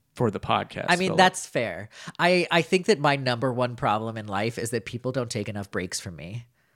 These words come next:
Speaker 2: <laughs>
Speaker 1: Uh, y-, you know what? You said it, not me.
Speaker 2: I, I mean it.
Speaker 1: Uh, I, we are gonna talk about things, though, at the end of the year.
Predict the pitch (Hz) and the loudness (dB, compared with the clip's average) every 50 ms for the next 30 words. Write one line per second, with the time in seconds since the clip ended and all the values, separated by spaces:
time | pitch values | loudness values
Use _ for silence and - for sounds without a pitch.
0 | - 143 - - 180 175 - 175 - 117 110 104 - - - - - - - - | -18 -2 6 8 10 10 10 10 8 6 4 4 4 2 0 0 0 -2 -8 -6
1 | - 233 - - - - _ - - _ _ _ _ _ _ _ _ - - - | -6 -6 -6 -10 -20 -16 _ -12 -12 _ _ _ _ _ _ _ _ -10 -2 2
2 | 160 165 180 160 - - - 160 - - - 190 170 156 170 165 170 170 170 170 | 4 4 4 2 0 -4 -6 -6 -6 -4 0 4 6 8 8 10 10 10 10 8
3 | 151 151 160 165 - - 165 156 151 147 147 139 - 147 131 131 123 135 131 123 | 8 6 4 4 4 6 6 6 6 6 4 2 2 2 2 2 2 2 2 2
4 | 120 113 110 120 127 131 - - 135 143 143 139 123 139 143 170 247 208 107 104 | 2 0 -2 -4 -6 -6 -4 -4 -2 -2 -2 -4 -4 -4 -4 -2 0 0 -2 -2
5 | 117 _ _ _ - - - - - - - - - - - - - 147 151 151 | -4 _ _ _ -20 -20 -20 -20 -20 -20 -20 -20 -20 -20 -6 2 6 8 8 10
6 | 147 143 139 127 - - - - - - 160 160 175 185 190 208 208 208 214 208 | 10 8 8 6 4 2 -4 -14 -2 2 6 8 8 10 10 10 10 10 10 8
7 | 202 175 - - _ _ _ - 165 202 240 240 190 240 285 277 247 180 151 139 | 6 4 0 -6 _ _ _ 0 4 6 8 8 10 10 8 8 6 2 -2 0
8 | - 170 180 185 - 160 135 131 117 107 - - 120 110 82 98 - - - 85 | 4 4 4 6 4 4 2 2 0 0 -2 -4 -6 -6 -6 -6 -8 -8 -6 -6
9 | 82 82 - 131 139 _ _ _ - 131 123 - - - 139 151 147 127 101 98 | -6 -8 -8 -10 -12 _ _ _ -8 -6 -6 -6 -4 -4 -2 -2 -2 -4 -6 -8
10 | 85 76 - - 90 123 - | -10 -10 -12 -12 -14 -14 -16